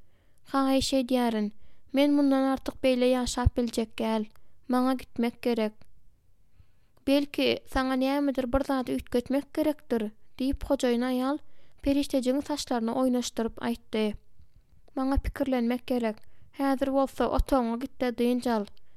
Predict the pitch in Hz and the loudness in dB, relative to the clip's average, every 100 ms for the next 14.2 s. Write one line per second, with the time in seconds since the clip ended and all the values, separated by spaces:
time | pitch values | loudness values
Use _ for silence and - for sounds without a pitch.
0 | - - 285 285 - 277 - 247 240 240 | -8 -4 -2 -2 -2 -8 -6 -2 -2 0
1 | 233 233 254 240 233 233 220 214 208 - | -2 -2 -4 -2 -2 -2 -2 -2 -2 -6
2 | - - - _ - - - - 285 285 | -14 -16 -20 _ -20 -20 -20 6 6 6
3 | 277 277 262 285 262 240 240 240 - 233 | 2 0 -2 -2 0 0 0 -2 -4 -2
4 | 214 214 - - - 277 294 - 285 277 | 0 -2 -12 -18 -4 -2 -2 2 2 4
5 | 269 254 294 277 269 - 254 226 240 - | 2 0 -2 0 -2 -2 -2 0 0 -2
6 | 233 220 - 233 226 - 226 214 208 - | -2 -4 -4 -4 -4 -4 -2 -2 -2 -12
7 | - _ _ - - - - _ - 269 | -20 _ _ -20 -20 -20 -20 _ -2 0
8 | 285 262 269 269 247 247 247 254 262 - | 2 2 2 2 2 2 0 2 4 4
9 | 247 240 277 - 269 262 254 247 226 214 | 0 -2 -8 -4 -2 0 0 0 -2 0
10 | 233 - - - - - 262 262 269 254 | -2 -2 -14 -16 -18 -4 -2 2 0 2
11 | 240 220 220 240 220 220 214 214 - - | 0 2 2 2 2 0 0 -2 -12 -16
12 | - - - - - - - - - - | -18 -18 -18 -18 -20 -20 -20 -20 -20 -12
13 | - 277 277 269 - 269 247 285 302 - | 2 2 4 4 4 4 4 0 0 -2
14 | 254 262 | -2 -2